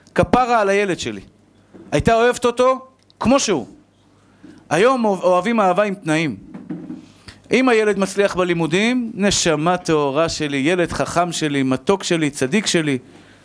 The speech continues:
אם הילד בא איתנו לבית הכנסת, זה ילד טוב. פעמים שלא רוצה לבוא לבית הכנסת,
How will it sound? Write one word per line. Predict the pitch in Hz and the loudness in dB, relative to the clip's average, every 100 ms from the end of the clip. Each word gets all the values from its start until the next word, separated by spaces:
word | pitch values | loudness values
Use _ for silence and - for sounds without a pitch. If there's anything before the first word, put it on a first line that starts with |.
| - - - | -20 -18 0
אם | 247 254 | 2 4
הילד | 208 202 202 156 147 | 2 2 -2 -4 -4
בא | 180 196 | 0 0
איתנו | 190 196 196 | 0 -2 0
לבית | 185 185 | -2 -2
הכנסת, | 185 185 185 190 185 180 - | -2 -2 -2 0 0 0 -6
זה | 131 156 | -2 0
ילד | 175 165 | 0 0
טוב. | 190 175 110 - _ _ _ - - _ - - - - - | 0 -2 -4 -16 _ _ _ -20 -20 _ -20 -20 -14 -6 0
פעמים | 185 247 240 | 2 2 2
שלא | 233 | 2
רוצה | 233 240 | 2 2
לבוא | 233 233 | 2 2
לבית | 233 226 | 2 0
הכנסת, | 220 240 262 226 220 | 0 0 0 0 -2